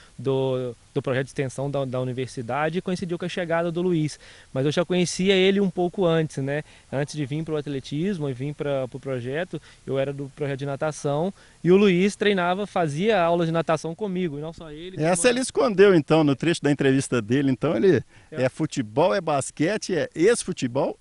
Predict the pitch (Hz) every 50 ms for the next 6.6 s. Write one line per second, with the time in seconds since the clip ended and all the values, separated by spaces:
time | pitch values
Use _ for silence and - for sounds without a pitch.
0 | _ - 165 185 214 214 208 185 165 160 151 - 156 185 220 190 196 202 160 135
1 | - - 180 208 - - 190 214 196 202 190 - 147 131 120 - 202 214 190 165
2 | 190 247 247 185 180 226 226 202 190 185 185 180 190 170 151 - 247 254 - 151
3 | 160 175 175 180 185 185 180 180 175 180 190 185 - 220 196 - 208 196 196 208
4 | 190 - 233 220 214 214 185 220 208 202 208 202 190 - 214 214 185 185 180 185
5 | 190 196 196 175 180 170 170 170 175 185 190 196 202 208 208 208 208 202 196 196
6 | 196 196 190 - - 214 214 208 214 202 165